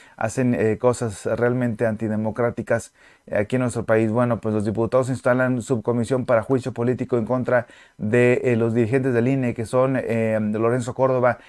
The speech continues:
Ciro Murayama, y ojalá, bueno, pues ahora sí haya una, eh, reforma ante todo esto, que a final de cuentas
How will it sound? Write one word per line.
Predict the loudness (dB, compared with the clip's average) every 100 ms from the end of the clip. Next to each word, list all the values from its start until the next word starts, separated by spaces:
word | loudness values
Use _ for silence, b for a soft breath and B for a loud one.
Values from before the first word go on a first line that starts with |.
| B
Ciro | -6 0 2
Murayama, | 2 0 4 4 4 2
y | -2
ojalá, | -2 -2 0 2
bueno, | 2 -2
pues | -4 -6 0
ahora | 2 0
sí | -2 0
haya | 0 2 0 -2 b b b
una, | -4 0 2 0 -2 -2
eh, | -2 -2 -2 -2
reforma | 0 -2 2 4 4 0
ante | -2 0 -2
todo | 0 0 4 2
esto, | 2 -4 -4
que | -6
a |
final | -4 -2 -2
de | -2
cuentas | 0 0 0 -2